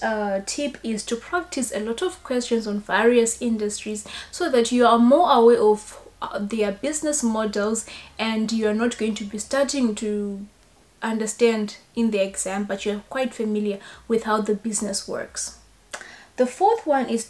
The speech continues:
to not be fixated on the answer, but on how to get there so that you can include everything that you worked, h-, how you worked on that answer in your exam script and get all those part marks.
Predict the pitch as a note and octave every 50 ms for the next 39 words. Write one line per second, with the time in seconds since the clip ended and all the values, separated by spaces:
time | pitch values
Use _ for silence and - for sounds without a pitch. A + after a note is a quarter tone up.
0 | - - - - - B3+ B3+ C4 C#4+ E4 E4+ - - - A#3+ G3+ F#3+ - - -
1 | G#3 - - - G#3+ A3 A#3+ - D4 B3 - - A#3 A#3 G#3+ - - - A#3+ A#3+
2 | A#3 - A#3+ A3 - - G3+ - G3+ G3+ - A3+ B3 D4 D4 - C#4 A3+ G#3 -
3 | G#3 G#3 G#3 G3+ - G3+ G3 G3+ G3+ G3+ - - - - - - B3+ A3 A3 G#3+
4 | G#3+ - A3+ A3 A#3 G#3+ - G#3 A3+ A3+ - - F4+ F4 - - - C4 B3 -
5 | A3+ G#3 A3 G#3 G#3+ G#3 G3+ A3 - - A#3+ A3 G#3 G#3 G#3 G#3+ G#3 - - -
6 | - - A#3 G#3+ G#3 - - A3 A3+ A#3 B3+ C#4+ C#4 B3+ A#3 A3+ A3+ A3+ A3+ -
7 | - G#3+ G#3+ G#3 G#3 G#3 - - G#3+ A3 A3 G#3 G3+ F#3+ - - - - - -
8 | _ _ _ - C#4+ D#4 D#4+ D#4+ D4+ C4+ A#3+ A3+ G#3+ G#3+ G#3 G3+ G3 F#3+ - -
9 | - G#3+ G#3 - - G#3 A3 A#3 A3+ - - - - - - - C4+ C4 B3+ -
10 | - - G#3 G#3+ G3+ - G#3 G#3+ G#3+ - - A3+ A3+ A3 G3+ G#3 G#3 G#3 G#3 -
11 | - - - G#3 - - A#3 - - - - - - - - -